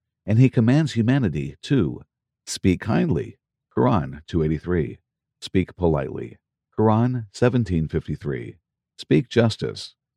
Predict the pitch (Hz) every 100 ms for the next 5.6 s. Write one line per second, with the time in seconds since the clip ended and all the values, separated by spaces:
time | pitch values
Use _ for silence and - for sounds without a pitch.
0 | _ - 82 73 73 95 - _ - 156
1 | - - - 82 80 85 - 104 147 107
2 | 67 - _ _ _ _ - 87 - 98
3 | 165 165 85 _ _ _ _ _ - 92
4 | 80 78 87 - 117 117 131 113 - 90
5 | 82 80 82 64 60